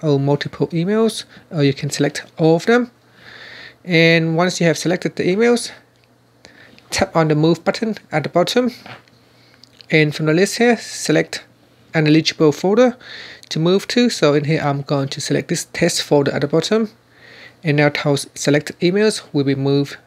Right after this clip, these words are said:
to the selected folder. And if I now open up that folder, so test folder one, you can see there are three emails in here. And that's it. I can also move it back to my inbox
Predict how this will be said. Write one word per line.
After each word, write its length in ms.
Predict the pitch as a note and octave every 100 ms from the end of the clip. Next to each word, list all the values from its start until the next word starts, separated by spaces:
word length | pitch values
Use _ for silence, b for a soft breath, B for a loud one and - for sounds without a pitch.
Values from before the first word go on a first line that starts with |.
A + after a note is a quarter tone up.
| _
to 160 | - C#3
the 100 | -
selected 400 | - C#3+ - -
folder. 420 | - A#2 - - - _ B B B B B G#3+
And 240 | E3+ D3
if 100 | D#3
I 420 | D#3 D3+ D3+ C3 _
now 200 | D3 C#3 -
open 240 | D3+ E3
up 100 | D#3+
that 140 | -
folder, 320 | - F#3 G#3+ A3+ - _ _ _ _ _ _ _ b b _ _ _ _ _ _ _ _ _ -
so 220 | - A#2+
test 340 | - E3 -
folder 280 | - D3 C#3+
one, 420 | C3+ C#3+ E3+ G#3 -
you 100 | C#3
can 160 | - C3+
see 240 | - C3+ - B B B B
there 320 | C#3 C#3 C3+
are 40 | B2+
three 400 | - - E3 F#3+
emails 440 | F3+ G3 G#3 G3
in 100 | E3+
here. 280 | F3+ A3 A#3+ B B B _ b b b - _ -
And 260 | D3+ D3
that's 180 | E3+ -
it. 240 | A3+ - - C3+
I 180 | D3
can 160 | C#3+ C#3+
also 280 | C3+ - C3+
move 240 | C3 C3+
it 140 | C3 -
back 400 | D#3+ - - -
to 120 | -
my 220 | C3+ C3
inbox 500 | C3+ F3+ A#3+ - -